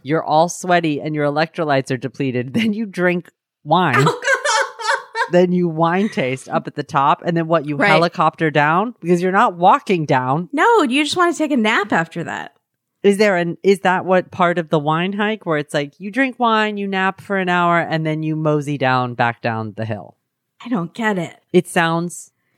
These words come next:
Speaker 2: All these drunk people coming down a hill?
Speaker 1: terrible. It sounds just pandemonium, accidents. The, the waivers that you have to sign to do this hike, I bet are
Speaker 2: <laughs>
Speaker 1: ironclad.
Speaker 2: Yeah.
Speaker 1: If you
Speaker 2: And if
Speaker 1: fall
Speaker 2: there are,
Speaker 1: off the
Speaker 2: like, tour
Speaker 1: mountain
Speaker 2: guides,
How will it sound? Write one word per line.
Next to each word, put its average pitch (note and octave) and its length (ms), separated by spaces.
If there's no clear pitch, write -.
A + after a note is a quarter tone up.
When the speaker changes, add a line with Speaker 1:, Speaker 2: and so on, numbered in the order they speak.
Speaker 2:
All A#3+ 160
these B3 220
drunk G3+ 340
people C#4 320
coming A3+ 280
down G#3+ 200
a E3+ 80
hill? A#3 400
Speaker 1:
terrible. A#2 600
It C#3 120
sounds C#3+ 420
just - 440
pandemonium, D3 1000
accidents. C3 580
The, D3+ 220
the D3+ 260
waivers D#3 540
that E3+ 60
you D#3 80
have C#3+ 100
to C#3 100
sign C3 360
to B2+ 60
do A#2 200
this B2+ 180
hike, E4+ 340
I C3 140
bet C3+ 180
are A#2+ 280
Speaker 2:
<laughs> - 180
Speaker 1:
ironclad. A#2 920
Speaker 2:
Yeah. - 240
Speaker 1:
If C3+ 120
you D#3+ 60
Speaker 2:
And G3 160
if - 80
Speaker 1:
fall F3 140
Speaker 2:
there E3+ 160
are, - 100
Speaker 1:
off - 40
the - 60
Speaker 2:
like, D#3+ 100
tour C#3+ 40
Speaker 1:
mountain - 40
Speaker 2:
guides, B3+ 580